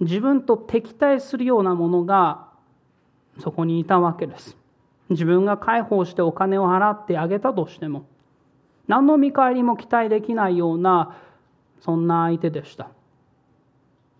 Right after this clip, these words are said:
でも、それでもなお、彼は必要を覚えている人のためであれば、喜んで自ら進んでそれを満たそうとしていたわけです。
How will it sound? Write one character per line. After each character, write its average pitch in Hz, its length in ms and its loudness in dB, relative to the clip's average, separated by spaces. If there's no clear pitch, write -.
で 233 100 2
も、 214 120 2
そ 269 120 -2
れ 311 120 2
で 320 100 4
も 226 160 2
な 226 260 2
お、 165 380 0
彼 202 180 2
は 156 160 -2
必 147 260 -8
要 220 140 6
を 226 60 2
覚 247 180 4
え - 20 2
て 220 120 0
い - 20 4
る 185 100 0
人 185 160 -2
の 185 140 0
た 190 100 -4
め 196 140 0
で 180 80 0
あ 180 140 0
れ 175 100 -2
ば、 160 400 0
喜 175 60 0
ん 208 200 -2
で 185 320 0
自 220 300 0
ら 175 220 0
進 180 400 -2
ん - 20 0
で 220 80 0
そ - 180 -10
れ 175 120 -2
を 170 100 0
満 170 180 -2
た 175 120 0
そ 170 240 -4
う 160 60 -8
と 170 280 -2
し - 160 -20
て 160 180 -4
い 160 80 -6
た 160 140 -8
わ 151 180 -8
け 165 80 -6
で 143 80 -10
す。 - 180 -20